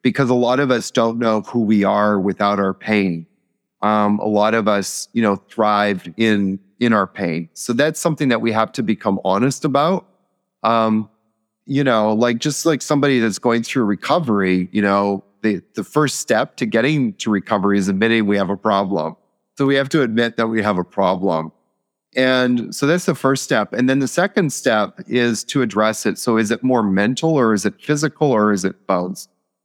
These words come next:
I would suggest that a lot of us are dealing with, like, you know, physical pain. So yoga can definitely help with that.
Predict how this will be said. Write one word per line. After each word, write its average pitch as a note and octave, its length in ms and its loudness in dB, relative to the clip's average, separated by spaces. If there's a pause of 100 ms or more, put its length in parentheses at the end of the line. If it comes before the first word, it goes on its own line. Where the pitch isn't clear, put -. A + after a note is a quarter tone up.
(200)
I C3 180 0
would D3+ 260 0
suggest A2 680 -2
that G#2 320 -2 (100)
a G#2+ 60 -2
lot A2+ 260 2
of A#2 140 0
us G2+ 240 -2
are G2+ 80 2
dealing G#2 520 2
with, F#2+ 360 -2
like, F#2+ 280 0 (200)
you A2+ 100 -2
know, F#2 160 2
physical A2 500 -4
pain. G#2+ 380 0 (320)
So C3+ 260 -2 (160)
yoga E3 420 0
can B2+ 220 -2
definitely A#2 420 0
help G#2 280 -2
with A#2+ 160 -2
that. B2 500 -2